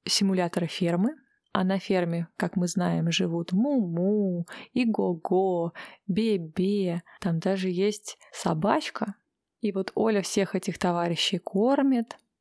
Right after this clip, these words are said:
моет трактор, пашет вместе с папой поля,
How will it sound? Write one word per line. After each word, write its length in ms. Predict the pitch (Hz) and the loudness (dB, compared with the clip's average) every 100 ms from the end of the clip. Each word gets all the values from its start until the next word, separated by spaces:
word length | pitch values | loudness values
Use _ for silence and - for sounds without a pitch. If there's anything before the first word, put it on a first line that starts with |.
| _ | _
моет 460 | 202 202 214 185 175 - | 0 2 2 2 -2 -2
трактор, 880 | 175 180 220 254 254 - 214 208 - _ - | 0 2 2 2 0 0 0 0 -8 _ -4
пашет 360 | 180 170 - - | -2 0 -2 -2
вместе 280 | 175 - | -2 -2
с 80 | - | -4
папой 260 | - 170 175 | -2 0 0
поля, 520 | 175 165 175 240 294 | 0 0 2 0 -2